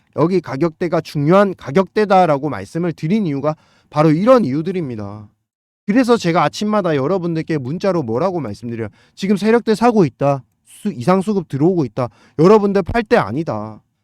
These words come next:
제발, 제발 카나리아 바이오로 수익 보자." 말씀을 드리잖아요.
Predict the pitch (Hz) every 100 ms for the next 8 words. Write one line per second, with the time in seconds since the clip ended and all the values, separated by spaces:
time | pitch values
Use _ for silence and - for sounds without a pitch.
0 | _ - 180 240 143 - _ _ - 165
1 | 185 240 208 190 196 202 196 170 135 147
2 | 135 156 202 - _ - 233 214 _ 151
3 | 160 104 110 113 _ _ 107 113 190 208
4 | 185 131 131 135 107 92